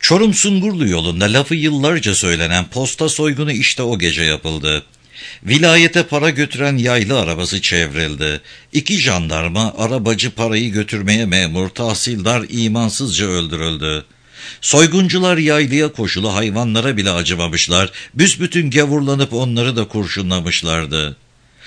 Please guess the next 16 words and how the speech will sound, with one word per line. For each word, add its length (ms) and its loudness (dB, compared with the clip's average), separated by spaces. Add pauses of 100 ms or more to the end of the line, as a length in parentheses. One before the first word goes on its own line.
(240)
Arabada 460 4
on 460 0
bin 220 2
liradan 420 -2
fazla 440 -2
para 300 0
vardı. 480 -2
Soygun 520 0
çok 300 -4
geç 260 0
haber 240 0
alındı. 600 -2 (440)
Eşkıyalar 760 4
baskını 400 0
iyi 220 0
hazırlamışlar, 920 0